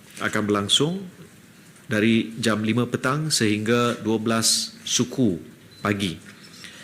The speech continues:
Dan di, uh, Tapak Parkir Monumen Alaf Baru, Presin Dua di Putrajaya, program Kira Detik Merdeka akan diadakan,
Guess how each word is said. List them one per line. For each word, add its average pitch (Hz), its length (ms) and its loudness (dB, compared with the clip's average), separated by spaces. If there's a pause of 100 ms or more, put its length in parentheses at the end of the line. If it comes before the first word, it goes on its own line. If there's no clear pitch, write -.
(1120)
Dan 113 400 2
di, 113 480 4 (600)
uh, 101 440 -2 (640)
Tapak 127 320 -2
Parkir 127 400 0
Monumen 127 400 0
Alaf 117 240 -2
Baru, 117 400 0
Presin 113 320 0
Dua 101 320 0 (400)
di 113 160 2
Putrajaya, 107 640 0 (400)
program 120 400 2
Kira 139 240 2
Detik 131 320 2
Merdeka 113 640 -2
akan 110 640 -2
diadakan, 104 560 0